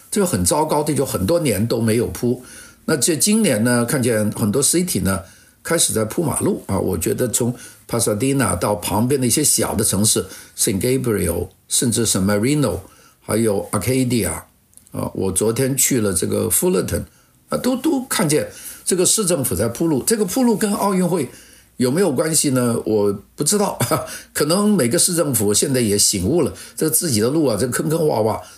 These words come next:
的不太好意思，也在铺路。那么这个路如果铺好了，对于这个四年以后的奥运会呢，是会有些帮助的。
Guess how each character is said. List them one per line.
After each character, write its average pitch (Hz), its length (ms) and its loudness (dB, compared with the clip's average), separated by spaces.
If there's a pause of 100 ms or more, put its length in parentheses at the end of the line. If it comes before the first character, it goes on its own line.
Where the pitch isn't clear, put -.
的 - 80 -4
不 - 120 -6
太 175 80 0
好 110 180 0
意 165 220 2
思， - 340 0 (220)
也 104 100 -2
在 131 140 2
铺 156 180 -2
路。 170 240 2
那 185 80 2
么 185 100 2
这 180 80 0
个 190 80 0
路 214 200 2
如 139 180 2
果 107 160 0
铺 90 240 -4
好 - 240 -2
了， 107 200 0 (380)
对 151 140 2
于 131 440 2 (200)
这 135 160 0
个 101 560 2
四 - 200 2
年 117 220 2
以 87 60 -2
后 123 160 0
的 110 100 -2
奥 113 160 0
运 104 140 2
会 92 160 -2
呢， 92 100 0
是 - 140 0
会 - 160 -2
有 - 100 -6
些 - 140 -4
帮 - 260 -4
助 135 180 -2
的。 - 80 -12